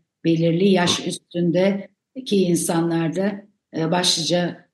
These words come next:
Speaker 1: ölüm, aşılanmayan kişilerde ölüm nedenlerinden biri ve de bir nedeni de antibiyotik direnci. Çünkü, e, bizdeki pneumokoklar maalesef dirençli pneumokoklar. Dolayısıyla aşı,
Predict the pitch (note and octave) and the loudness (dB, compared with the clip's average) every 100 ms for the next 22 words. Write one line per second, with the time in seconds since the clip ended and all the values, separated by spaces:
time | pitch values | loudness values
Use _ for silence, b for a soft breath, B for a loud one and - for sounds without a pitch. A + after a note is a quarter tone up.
0 | - F3 G3 G3+ - - F#3+ G3 F3 D#3+ | -4 0 2 2 2 2 2 2 2 2
1 | D#3 D3 - E3+ D#3 D#3 D3 F3+ F3 F3+ | 0 0 0 0 -2 -4 -4 -4 -2 0
2 | F3 E3 D#3+ D#3+ D3+ D3+ D3+ D#3 G#3 - | 0 0 0 2 0 0 -2 0 -2 -6
3 | B B _ - F#3+ D#3 F#3+ G#3+ - - | B B _ 0 2 4 2 0 -8 -6
4 | - D#3 A3 A3 - - _ _ - F#3 | -2 2 4 2 -4 -12 _ _ 0 2
5 | E3+ D#3 D#3 D3 - A3+ A3 G#3 G3+ G3 | 4 2 2 2 2 2 2 4 2 2
6 | - F3 D#3 D3+ G#3 - F#3 D#3 G#3+ A3 | -4 -2 2 2 2 -2 -2 -2 -2 -4
7 | - _ _ - D3 D#3 F3 D#3 E3 - | -8 _ _ -10 -6 -4 -2 -2 -2 0
8 | D#3+ - E3 D3+ D3 D3 C#3 - G#3+ A#3+ | 0 0 2 4 4 0 -6 -2 0 0
9 | - - - E3+ D#3 D3 G3 A3 A3+ F3 | -6 -14 -6 -2 0 0 2 0 2 2
10 | E3 D#3+ - D#3 D3+ - _ - C3+ D3+ | 4 4 2 0 -2 -8 _ -8 2 2
11 | D3 C#3 D#3 C#3+ - A#3+ B3 G3 G3 G3+ | 2 -2 -6 -6 -2 0 2 4 4 4
12 | B3+ G#3 G3 F#3 - A#3+ C4 C4 | 2 2 0 0 2 4 2 0